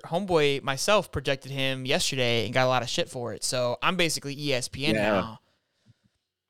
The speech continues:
Speaker 2: I was
Speaker 1: So
Speaker 2: about to say, we
Speaker 1: suck
Speaker 2: were
Speaker 1: it.
Speaker 2: going to talk about that.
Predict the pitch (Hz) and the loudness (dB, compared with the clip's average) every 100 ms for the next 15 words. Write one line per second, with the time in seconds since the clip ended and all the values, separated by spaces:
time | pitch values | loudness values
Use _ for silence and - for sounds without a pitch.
0 | - 117 131 139 113 - 143 113 120 110 | -2 0 4 2 2 0 2 2 2 2
1 | 101 117 190 110 92 139 180 95 87 78 | -2 0 2 2 0 0 0 -2 -6 -4
2 | 76 65 | -6 -8